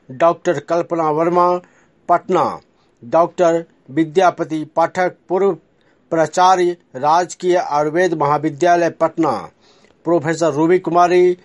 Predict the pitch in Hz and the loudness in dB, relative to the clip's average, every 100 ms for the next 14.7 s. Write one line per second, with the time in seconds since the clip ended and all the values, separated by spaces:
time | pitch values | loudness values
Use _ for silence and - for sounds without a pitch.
0 | _ 131 139 160 175 160 139 95 82 _ | _ -10 -2 2 2 2 0 0 -8 _
1 | _ _ 139 175 190 - 170 175 165 143 | _ _ -2 0 0 0 2 2 2 2
2 | 156 170 160 139 95 - _ _ _ 156 | 2 2 2 0 -2 -10 _ _ _ -2
3 | 165 170 170 190 190 - _ _ _ _ | 0 2 2 2 0 -4 _ _ _ _
4 | - 180 180 180 165 175 185 180 - _ | -4 -2 2 4 4 4 2 0 -6 _
5 | _ 117 160 165 135 87 - _ _ _ | _ -4 2 4 2 0 -8 _ _ _
6 | _ _ _ _ _ _ _ _ - - | _ _ _ _ _ _ _ _ -20 -4
7 | 151 160 - 156 135 135 151 175 160 180 | -2 0 0 0 0 -2 0 0 2 0
8 | 160 170 170 175 - _ _ 170 185 160 | 0 2 2 2 -4 _ _ -2 -2 0
9 | 160 156 180 165 185 180 - _ 131 147 | 0 2 0 2 2 0 -2 _ -2 2
10 | 185 170 - 101 123 156 151 170 143 92 | 2 0 -6 -8 -2 0 0 0 0 -4
11 | - _ _ _ _ - 165 175 160 120 | -16 _ _ _ _ -6 -2 2 2 0
12 | 80 _ _ _ _ - 165 160 175 170 | -4 _ _ _ _ -6 0 0 2 4
13 | 170 170 156 165 147 160 165 156 165 160 | 4 4 0 -4 -2 -2 -2 0 0 0
14 | 180 165 - _ 170 180 - | 2 0 -2 _ 0 0 -2